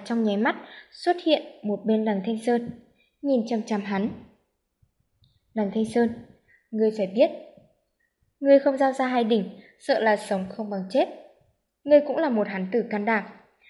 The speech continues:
Giao hai đỉnh ra đây, Mani tự ta có thể cho ngươi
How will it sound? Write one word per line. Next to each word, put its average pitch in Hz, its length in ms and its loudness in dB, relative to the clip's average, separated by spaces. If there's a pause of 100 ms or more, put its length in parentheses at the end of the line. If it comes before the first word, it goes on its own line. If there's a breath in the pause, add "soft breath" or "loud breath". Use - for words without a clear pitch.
(280 soft breath)
Giao 254 120 0
hai 254 140 2
đỉnh 226 180 2
ra 226 180 -2
đây, 240 200 4 (460 loud breath)
Mani 311 300 2
tự 277 180 4
ta 254 140 2
có 226 200 2
thể 208 220 2
cho 226 120 -2
ngươi 220 280 2